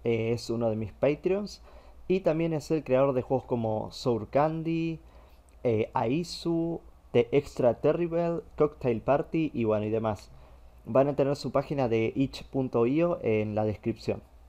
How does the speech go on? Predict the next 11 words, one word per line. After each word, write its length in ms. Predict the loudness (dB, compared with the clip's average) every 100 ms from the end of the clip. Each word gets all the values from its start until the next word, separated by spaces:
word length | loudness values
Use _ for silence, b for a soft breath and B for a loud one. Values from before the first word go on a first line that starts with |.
| -20 B B B -2
Pero 160 | 2
bueno, 220 | 4 4 -2 -4
vamos 360 | 0 0 0 0
a 60 |
ir 140 | -2 0
con 260 | -2 2
las 140 | 0 0
preguntas. 760 | 0 0 0 0 0 -2 -14 -20 b b b -2
Y 140 | 2
la 160 | 4 2
primera 560 | 0 0 0 0 0